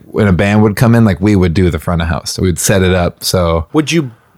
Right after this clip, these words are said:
Speaker 2: would you book the band and there'd be, like, a budget, or was it, like,
Speaker 1: Mm,
Speaker 2: people
Speaker 1: they
Speaker 2: trading
Speaker 1: kinda,
Speaker 2: shows?
Speaker 1: maybe something they did, but, like, the student activities group would, and Neil ran that when he was a senior. He, like, booked bands, but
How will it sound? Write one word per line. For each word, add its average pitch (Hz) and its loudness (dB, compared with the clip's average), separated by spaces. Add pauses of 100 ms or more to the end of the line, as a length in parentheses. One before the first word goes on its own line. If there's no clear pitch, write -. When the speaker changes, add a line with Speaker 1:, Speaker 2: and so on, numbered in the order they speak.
(280)
Speaker 2:
would 147 -2
you 147 2
book 147 -2
the 160 0
band 156 0
and 143 2
there'd 135 0
be, 139 0
like, 131 -2
a 127 -2
budget, 143 0
or - 4
was 135 4
it, - 4
like, 131 4
Speaker 1:
Mm, 135 4
Speaker 2:
people 135 2
Speaker 1:
they 135 0
Speaker 2:
trading 151 2
Speaker 1:
kinda, 151 0
Speaker 2:
shows? 156 2
Speaker 1:
maybe 156 2
something 151 2
they 139 2
did, 127 2
but, 117 2
like, 117 2
the 117 2
student 113 2
activities 107 2
group 123 0
would, 117 0
and 127 4
Neil 147 4
ran 113 4
that 92 2
when 98 2
he 95 2
was 92 2
a 87 0
senior. 90 0
He, 90 2
like, 85 -2
booked - -4
bands, 95 0
but 87 -4